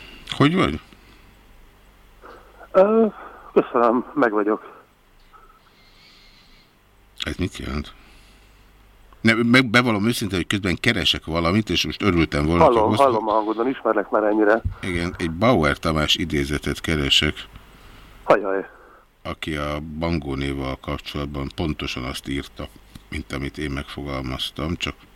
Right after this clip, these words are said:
Speaker 1: Bauer Tamás módján, és most azt keresem, hogy az hol van.
Speaker 2: Élet és irodalom, vagy hova? Én nem is láttam,
Speaker 1: Nem,
Speaker 2: hogy
Speaker 1: Facebook
Speaker 2: megírta.
Speaker 1: volt, Facebook
Speaker 2: Ja, Facebookon,
Speaker 1: volt.
Speaker 2: igen, igen, az új Élet és irodalom.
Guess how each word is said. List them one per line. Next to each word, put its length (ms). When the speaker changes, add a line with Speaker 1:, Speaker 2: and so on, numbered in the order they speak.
Speaker 1:
Bauer 260
Tamás 440
módján, 560
és 220
most 260
azt 240
keresem, 600
hogy 140
az 180
hol 320
van. 260
Speaker 2:
Élet 320
és 180
irodalom, 400
vagy 140
hova? 240
Én 60
nem 100
is 120
láttam, 120
Speaker 1:
Nem, 180
Speaker 2:
hogy 80
Speaker 1:
Facebook 220
Speaker 2:
megírta. 280
Speaker 1:
volt, 260
Facebook 400
Speaker 2:
Ja, 200
Facebookon, 320
Speaker 1:
volt. 140
Speaker 2:
igen, 120
igen, 120
az 100
új 140
Élet 240
és 140
irodalom. 380